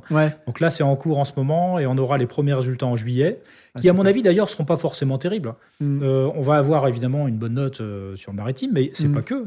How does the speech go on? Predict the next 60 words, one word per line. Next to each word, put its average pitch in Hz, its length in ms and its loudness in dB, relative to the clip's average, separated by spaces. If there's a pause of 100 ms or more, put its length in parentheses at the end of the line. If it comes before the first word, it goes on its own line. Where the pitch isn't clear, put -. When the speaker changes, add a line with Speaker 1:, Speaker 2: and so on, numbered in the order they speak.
Speaker 2:
Le, 117 300 -4
Speaker 1:
Ouais. 135 120 -2
Speaker 2:
il 120 60 -8
y 120 40 -4
a - 20 -4
ce - 60 -10
qu'on 120 100 -4
appelle 123 180 0
le 120 80 2
scope 123 260 -2
trois, 214 340 0 (100)
Speaker 1:
Ouais. 123 100 -12
Speaker 2:
qui 127 120 -4
est 127 60 0
tout, - 140 -20 (120)
tout 139 100 -12
le 131 80 -2
scope, 147 300 -4
en 117 40 -8
fait, 117 140 -8
de 113 100 -6
sous-traitance, 175 640 -6 (760)
et 139 100 2
notamment 139 540 2
de 120 100 0
transport, 135 760 0
euh, - 20 -4
si - 180 -10
on 113 140 -4
prend, 127 420 -4
euh, 107 40 -4
l'exemple 110 580 -6
de, 98 320 -12
de 98 120 -12
nos 98 120 -10
transporteurs, 240 600 -8
hein, 170 100 -4
qui, 117 200 -8
eux, 131 80 4
Speaker 1:
Hmm. 143 60 4
Speaker 2:
le 110 80 -2
font 131 180 -6
pour 135 260 -6
l'instant, 131 300 -2
en 127 40 -4
tout 117 120 -10
cas, 110 140 -6
de 104 40 -6
manière 101 220 -8
classique. 156 400 -12
Donc 104 220 -12
j'espère 131 300 -4
Speaker 1:
Hmm. 226 40 -2
Speaker 2:
que 101 100 -12
petit - 240 -20
à 101 40 -14
petit, - 180 -16
ils 107 40 -14
vont 101 100 -16
s'électrifier. 101 560 -16